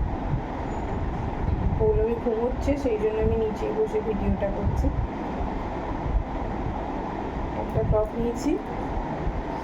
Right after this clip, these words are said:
আর এই একটা টপ নিয়েছি, এই যে একটা সাদা,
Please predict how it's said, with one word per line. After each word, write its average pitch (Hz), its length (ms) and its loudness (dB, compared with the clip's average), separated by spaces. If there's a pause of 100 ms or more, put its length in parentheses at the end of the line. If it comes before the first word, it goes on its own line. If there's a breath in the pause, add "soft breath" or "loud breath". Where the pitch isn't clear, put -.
(380)
আর 202 140 4 (120)
এই 226 140 4
একটা 214 240 2
টপ 185 320 0
নিয়েছি, 190 300 2 (220)
এই 202 180 2
যে - 80 0 (400)
একটা 214 180 0 (120)
সাদা, 208 320 4